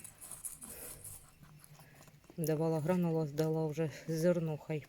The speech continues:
трохи на зерні посидять. Трохи зерно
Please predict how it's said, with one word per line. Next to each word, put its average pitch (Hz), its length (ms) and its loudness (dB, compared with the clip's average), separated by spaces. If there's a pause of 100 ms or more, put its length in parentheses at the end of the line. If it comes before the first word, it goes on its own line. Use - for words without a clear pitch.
(100)
трохи 170 280 0
на 165 140 2
зерні 170 360 4
посидять. 156 880 -6 (2250)
Трохи 170 300 2
зерно 175 360 6